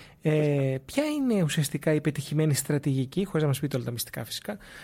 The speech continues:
Speaker 1: ε, που σας έδωσε αυτό το βραβείο;
Speaker 2: Ε, ναι, έτσι. Δεν θα πούμε όλα τα,
Speaker 1: Όλα.
Speaker 2: <laughs> τα μυστικά. Έτσι, ε, γενικά, έχουμε ένα, ε, πολύ δυνατό τμήμα marketing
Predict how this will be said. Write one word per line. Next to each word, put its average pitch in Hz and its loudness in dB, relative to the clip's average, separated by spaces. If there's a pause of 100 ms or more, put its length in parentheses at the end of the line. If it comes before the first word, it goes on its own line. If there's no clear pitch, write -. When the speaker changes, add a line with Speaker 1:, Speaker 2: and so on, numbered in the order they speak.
(140)
Speaker 1:
ε, 185 2
που 220 -4
σας 185 2
έδωσε 185 4
αυτό 165 -2
το 156 2
βραβείο; 139 2 (800)
Speaker 2:
Ε, 104 0
ναι, 104 -2 (100)
έτσι. 95 -6
Δεν 104 2
θα 113 2
πούμε 98 -2
όλα 92 0
τα, 90 0 (180)
Speaker 1:
Όλα. 127 -2 (160)
Speaker 2:
<laughs> - -8
τα 98 -2
μυστικά. 104 0 (440)
Έτσι, 104 -4
ε, 87 -4 (300)
γενικά, 117 0 (800)
έχουμε 113 0
ένα, 117 2
ε, 92 -2 (540)
πολύ 107 4
δυνατό 113 2
τμήμα 110 0
marketing 101 -4